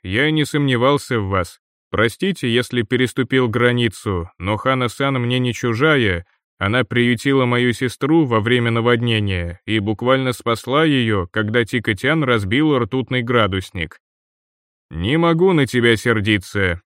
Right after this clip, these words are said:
На самом деле он слегка разозлился. «Очень хорошо, что мы можем друг другу теперь доверять».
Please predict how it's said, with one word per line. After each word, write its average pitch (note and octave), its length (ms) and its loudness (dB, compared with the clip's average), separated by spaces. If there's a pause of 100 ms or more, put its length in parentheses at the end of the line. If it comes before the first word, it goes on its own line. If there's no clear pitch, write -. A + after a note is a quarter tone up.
(560)
На F2 120 -4
самом E3+ 380 0
деле C#3+ 280 2
он D3+ 120 2
слегка C#3 520 0
разозлился. G#2+ 920 -2 (560)
«Очень D#3 480 0
хорошо, C3+ 580 0
что - 280 -6
мы G#2+ 180 -2
можем D#3 460 2
друг C3+ 260 0
другу C3+ 340 0
теперь A#2+ 440 -2
доверять». G#2+ 720 -2